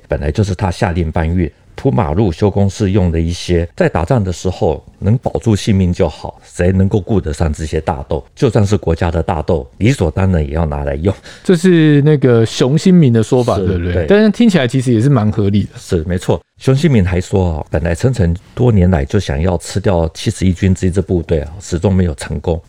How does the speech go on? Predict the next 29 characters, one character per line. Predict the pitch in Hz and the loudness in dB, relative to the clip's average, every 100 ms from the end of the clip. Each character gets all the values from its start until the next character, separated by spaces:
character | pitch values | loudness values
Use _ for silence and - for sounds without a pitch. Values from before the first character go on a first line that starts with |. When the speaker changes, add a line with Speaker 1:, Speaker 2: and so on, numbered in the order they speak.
| - | -16
Speaker 1:
因 | - 123 | -4 -2
此 | 98 | -2
对 | 85 98 87 | 0 0 0
陈 | - 95 | -2 -2
明 | - 90 | 0 0
仁 | 80 | 0
是 | 76 90 | -4 -4
有 | 82 | -2
点 | 82 78 | -2 -4
不 | 78 87 | -4 -6
爽 | - 82 - - | -6 -8 -8 -12
哦。 | - | -6
那 | 101 | -4
这 | 87 113 | -2 -4
次 | - | -4
刚 | 98 98 | -4 -4
好 | 90 73 67 65 _ _ | -4 -8 -10 -14 _ _
逮 | - 71 | -10 -4
到 | 101 90 | 0 0
了 | 80 | 0
这 | 98 | -4
个 | 90 | -8
机 | - 101 | -6 -6
会， | 90 87 - - | -2 -2 -4 -10
所 | - 90 | -8 -6
以 | 82 | -4
就 | 73 85 82 80 | -4 -4 -4 -6
趁 | 87 - 80 | -6 -4 -4
着 | 80 | -4